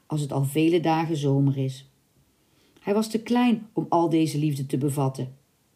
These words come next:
In de dagen dat hij gezond was, had hij er nooit bij stilgestaan en ze altijd als vanzelfsprekend beschouwd. Het werd een deel van de lucht in de kamer, dit ene woord:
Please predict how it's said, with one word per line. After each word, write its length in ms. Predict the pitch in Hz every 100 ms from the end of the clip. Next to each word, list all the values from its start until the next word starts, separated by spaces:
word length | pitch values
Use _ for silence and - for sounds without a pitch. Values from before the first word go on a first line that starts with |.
| _ _ _ _ _ _ _ _ _ -
In 140 | 160
de 100 | 143
dagen 340 | 139 147 156
dat 160 | 156 147
hij 180 | 143 143
gezond 380 | 143 160 208 220
was, 280 | 147 165 - - -
had 200 | - 240
hij 140 | 202
er 120 | 147 143
nooit 360 | 156 180 220
bij 120 | 185
stilgestaan 800 | 156 - 180 175 175 - 165 165 165 - -
en 120 | 214
ze 180 | 170 -
altijd 360 | 170 180 190
als 160 | 147 139
vanzelfsprekend 840 | 160 151 160 160 - 170 175 160
beschouwd. 560 | 135 135 - 135 131 - _ _ _ _ _ _ _ _ _ _ _ _ _ _
Het 140 | 196
werd 200 | 190 220
een 180 | 190 160
deel 260 | 147 190 196
van 140 | 160
de 100 | 143
lucht 400 | 143 170 190 -
in 100 | 202
de 120 | 196
kamer, 420 | 196 139 135 139 135 - _
dit 200 | - 135 -
ene 320 | 160 180 165
woord: 440 | 139 135 135 -